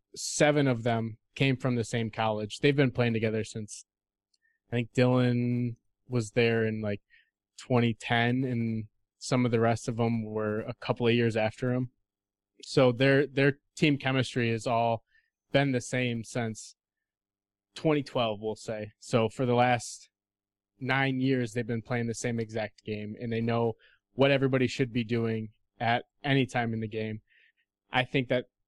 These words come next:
it's, it's undervalued that Austin Morley has a heck of an arm, and I think is one of the best at protecting his toes, especially in transition.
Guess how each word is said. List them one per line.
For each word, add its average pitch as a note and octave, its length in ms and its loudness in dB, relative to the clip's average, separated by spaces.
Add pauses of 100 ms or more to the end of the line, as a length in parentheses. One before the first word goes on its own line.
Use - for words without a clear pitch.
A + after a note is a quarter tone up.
(120)
it's, - 420 -8 (100)
it's - 260 -10
undervalued C3+ 760 2
that A#2 280 -2 (520)
Austin C#3 440 2
Morley B2 500 2 (140)
has B2 500 -2 (340)
a - 60 -4
heck C#3 220 -2
of A#2+ 100 -6
an A#2+ 80 -2
arm, A2+ 300 -4 (400)
and A#2+ 340 0
I A2 120 -2
think B2 260 -4
is A#2 200 -4 (180)
one C3 280 0
of A#2+ 220 -2
the A#2+ 320 -2 (640)
best C3+ 460 0 (400)
at B2+ 160 0 (100)
protecting B2+ 540 -4
his A#2+ 240 -6
toes, A#2+ 500 -4 (520)
especially C3 720 0
in A2+ 100 -2
transition. G#2+ 640 -8